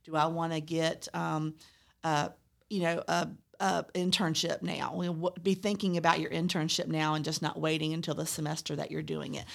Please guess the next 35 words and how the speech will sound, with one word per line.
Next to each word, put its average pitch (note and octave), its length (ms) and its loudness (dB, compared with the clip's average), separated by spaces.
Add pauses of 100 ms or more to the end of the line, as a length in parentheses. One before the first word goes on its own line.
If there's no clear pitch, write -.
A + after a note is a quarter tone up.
(120)
So B3 140 -2
start F4 360 2
planning G3+ 440 -2
ahead, E3+ 720 -2 (340)
um, D#3+ 280 0
I F3 60 4
think F3 260 -2
will E3 140 -2
really E3 340 0
serve D#3+ 340 -2
them D#3+ 180 -4
well. D#3 360 -2 (260)
And G#3+ 140 2
think B3 180 4
about G3 240 4
that E3+ 180 0
resume. - 600 -4 (260)
If D#3+ 160 -10
your F#3+ 120 6
resume G3 560 6
has E3+ 160 0
a D3+ 60 2
bunch E3+ 380 0
of F3+ 120 2
holes F3+ 440 4
between E3 360 -4
your D3+ 140 0
education F3 920 0 (320)
and D#3+ 300 2
your D#3 120 4
references, D#3 880 4 (640)
fill A3+ 220 6
it A3 100 6
in F#3 280 2
now E3 420 0